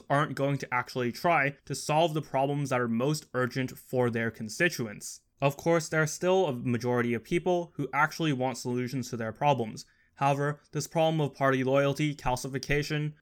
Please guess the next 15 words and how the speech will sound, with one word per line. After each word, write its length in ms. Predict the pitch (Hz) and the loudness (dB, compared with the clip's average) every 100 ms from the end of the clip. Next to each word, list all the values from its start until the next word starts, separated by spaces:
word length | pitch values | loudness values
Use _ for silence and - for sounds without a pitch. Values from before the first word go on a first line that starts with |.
| 127 | -2
and 180 | 127 120 | 0 0
distraction 640 | 120 - 151 151 156 147 | -4 2 2 2 -2 -4
from 280 | - 127 123 120 | 0 0 0 -4
actual 360 | 120 - 120 | -6 -4 -6
solutions 680 | - 131 156 156 170 165 156 _ _ | -4 -2 -2 -2 -4 -6 -8 _ _
is 240 | 147 151 151 | 0 0 2
something 340 | 170 156 175 | -2 0 0
that's 200 | 147 139 - | 0 -2 -2
increasingly 800 | 131 - 143 135 147 135 127 | -4 0 0 0 0 0 0
growing 420 | 120 117 117 117 117 | -2 -4 -4 -2 -4
in 140 | 110 | -6
power 520 | - 139 143 143 147 _ - | -4 -2 0 0 -4 _ -4
in 240 | 131 127 | -2 -2
various 440 | 117 117 117 110 - | 0 0 0 -4 -6
democracies. 920 | 107 117 120 117 - - - - | -6 -4 -4 -6 -12 -14 -16 -16